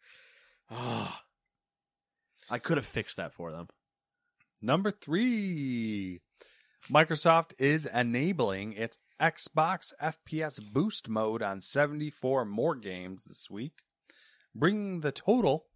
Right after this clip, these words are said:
Speaker 2: up to ninety-seven games. Titles getting an F P S boost include Assassin's Creed Unity, Deus Ex Mankind Divided, Wasteland three, and Far Cry five, all moving to sixty frames per second.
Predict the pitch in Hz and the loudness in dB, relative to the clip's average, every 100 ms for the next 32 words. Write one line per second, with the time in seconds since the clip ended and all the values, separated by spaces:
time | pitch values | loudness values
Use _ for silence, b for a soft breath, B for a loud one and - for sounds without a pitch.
0 | - 127 110 101 107 135 135 - 123 127 | -6 -4 -4 -2 -2 -2 -6 -2 0 0
1 | 120 107 120 104 80 - - b b b | -4 -2 -2 -4 -8 -14 -18 b b b
2 | b b - 127 135 131 117 104 123 127 | b b -4 2 4 4 2 -2 -2 0
3 | 117 107 110 - - 110 104 101 107 156 | -2 -2 -4 -4 -6 -4 -4 -2 -2 -2
4 | - 104 92 101 90 90 101 90 - 92 | -4 -8 -6 -6 -6 -4 -4 -4 -6 -10
5 | - 95 92 90 87 - 90 87 92 110 | -10 -8 -8 -8 -12 -14 -14 -10 -8 -8
6 | 127 165 214 - b b b b - 110 | -6 -8 -8 -14 b b b b -4 -2
7 | 104 113 104 - 104 101 95 104 92 87 | 0 0 -2 -2 -4 -4 -2 -4 -2 -4
8 | 92 113 160 185 _ _ _ _ _ 120 | -2 -2 -2 -6 _ _ _ _ _ -2
9 | 147 - 151 147 - 180 190 196 165 - | -2 -2 -4 -4 -6 -4 -4 -6 2 2
10 | 131 - 165 165 - 151 - 180 185 101 | 2 -2 -2 -2 -2 -2 0 -2 0 0
11 | 85 - 127 165 147 165 131 98 98 - | -2 -4 2 4 4 0 0 -2 -8 -12
12 | - 123 - 123 123 120 110 98 92 - | -6 -6 -4 -6 -6 -4 -6 -6 -8 -12
13 | 98 113 - 92 | -8 -8 -8 -12